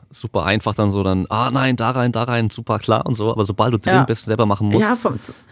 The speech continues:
Speaker 1: dann
Speaker 2: ja.
Speaker 1: ist es
Speaker 2: Ja.
Speaker 1: so übel. Also das kenn ich selber auch von so
Speaker 2: Ja, zu Hause vom Fernseher aus, zu Hause vom Fernseher aus ist immer
Speaker 1: Ja.
Speaker 2: leichter. Aber wenn du da dann stehst auf, und ich war ja auch aufgeregt
Speaker 1: Ja.
Speaker 2: und ich,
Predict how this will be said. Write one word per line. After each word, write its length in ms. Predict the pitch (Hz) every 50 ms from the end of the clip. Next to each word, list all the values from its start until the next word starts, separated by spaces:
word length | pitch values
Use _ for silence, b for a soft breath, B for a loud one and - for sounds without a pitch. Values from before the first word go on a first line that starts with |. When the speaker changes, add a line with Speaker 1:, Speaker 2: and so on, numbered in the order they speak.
| B
Speaker 1:
dann 140 | - 107 104
Speaker 2:
ja. 140 | 214 214 - -
Speaker 1:
ist 140 | 120 -
es 340 | 110 101 - - - - -
Speaker 2:
Ja. 140 | - 208 175
Speaker 1:
so 320 | - 131 135 135 127 - -
übel. 400 | - 120 117 107 104 101 98 -
Also 260 | - - 95 98 101
das 140 | 101 98 -
kenn 160 | - 117 110
ich 80 | 110 101
selber 260 | 107 104 101 95 95
auch 200 | 104 107 110 -
von 240 | - - 101 98 95
so 180 | 98 98 98 95
Speaker 2:
Ja, 200 | - - - - -
zu 160 | - - 202
Hause 240 | 196 196 202 202 208
vom 180 | 202 - 202 196
Fernseher 420 | - 196 190 196 190 202 180 156
aus, 360 | 175 175 180 185 180 - - - - - -
zu 120 | - 196
Hause 180 | 185 190 185 185
vom 60 | 180
Fernseher 280 | - 196 185 175 180
aus 100 | 175 170
ist 60 | 175 -
immer 80 | - 107
Speaker 1:
Ja. 60 | 101
Speaker 2:
leichter. 380 | - 160 160 180 - - 175 160
Aber 160 | 147 170 165
wenn 100 | 175 175
du 80 | 180 170
da 100 | 175 170
dann 120 | 175 170
stehst 260 | - - 180 185 -
auf, 80 | 175 175 -
und 180 | - - - 220
ich 100 | - -
war 100 | 196 196
ja 120 | 185 -
auch 180 | - - - -
aufgeregt 500 | 202 190 - - - 110 - - 104 -
Speaker 1:
Ja. 40 |
Speaker 2:
und 100 | 90 -
ich, 140 | - - -